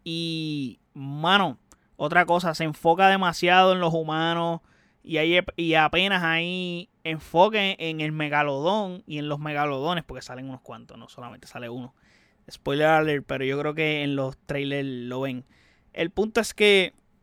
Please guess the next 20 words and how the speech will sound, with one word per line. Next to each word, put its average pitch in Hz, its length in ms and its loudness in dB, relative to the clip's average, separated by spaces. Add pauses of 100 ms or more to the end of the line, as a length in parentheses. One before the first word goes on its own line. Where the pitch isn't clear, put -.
(1080)
mano, 165 440 2 (200)
me 160 220 0
parece 170 520 4
que 180 1000 4 (920)
si 170 160 -4
tú 165 120 0
ves 180 120 6
una 214 200 2
película 214 320 4
como 208 180 0
esta, 202 160 -4
tú 170 80 0
lo 165 100 2
que 185 100 0
quieres 185 240 2
ver 170 140 2
es 180 120 4
al, 147 560 0
a, 135 280 -6
eh, 120 440 -12